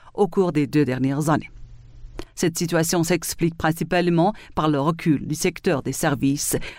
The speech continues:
Le secteur manufacturier continue, lui aussi, d'afficher une tendance à la baisse. L'indice P M I Flash de l'entreprise américaine S and P Global, qui mesure l'activité du secteur privé,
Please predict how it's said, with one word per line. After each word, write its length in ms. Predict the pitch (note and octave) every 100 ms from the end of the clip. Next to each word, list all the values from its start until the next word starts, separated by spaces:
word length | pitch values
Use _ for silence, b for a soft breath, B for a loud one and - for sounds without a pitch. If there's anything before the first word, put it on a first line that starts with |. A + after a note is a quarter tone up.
| B
Le 140 | G#3+
secteur 460 | F3 E3+ - D3+ C3
manufacturier 960 | C3+ C3+ C3+ D3+ - E3+ D#3+ D3+ D#3 -
continue, 580 | G3 E3+ E3 C#3+ C#3+ D#3+ B
lui 140 | F#3 G3 -
aussi, 360 | D3+ - D3+ D3 B
d'afficher 420 | G3 F#3 G#3 A3 G#3
une 180 | F#3
tendance 600 | E3 G#3 D#3+ B2+ G#2+ - -
à 80 | F3+
la 100 | C#3+
baisse. 400 | - - - - - b b b b b b b b - -
L'indice 460 | F3 D3 D3+ E3 - B B
P 260 | - F#3+ - -
M 240 | F#3 F3
I 100 | D3+
Flash 460 | - D#3+ C#3+ - F3+ - - B B B B D3+
de 80 |
l'entreprise 500 | F3+ E3+ E3+ E3+ G3+ E3+
américaine 840 | - E3 E3 E3 - D3+ D3 D3+ - -
S 180 | G3 F3
and 160 | D#3+ E3
P 140 | F3
Global, 680 | D#3+ D#3+ C#3+ C3+ C3 C3 C#3+ - - B B B B
qui 140 | C4
mesure 380 | A#3+ B3 C#4+ G#3+
l'activité 760 | D#3+ E3 - F3+ F3+ - C#3+ -
du 100 | D3+
secteur 380 | - E3+ D3+ C#3
privé, 580 | - F#3+ C3 D3 D3+